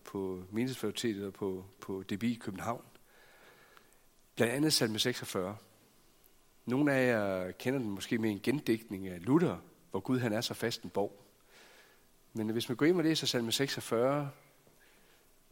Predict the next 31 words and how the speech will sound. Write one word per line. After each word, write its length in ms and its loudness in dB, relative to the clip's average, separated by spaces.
den 100 2
er 40 2
ikke 120 -4
særlig 260 -2
lang, 380 -4
så 500 4
emmer 320 4
den 320 -8
af 440 0
virkelig 300 2
nogle, 260 -2
øh, 160 -6
nogle 120 -2
stærke 340 2
sager. 280 -2
For 120 -4
det 80 -2
første, 380 2
hvis 200 -8
I 40 -4
så 120 -2
husker 320 -2
lidt, 140 2
hvad 100 -2
Jesus 320 0
han 120 -2
talte 320 0
om 280 -6
i 40 -8
Johannes 320 -4
fjorten, 400 -4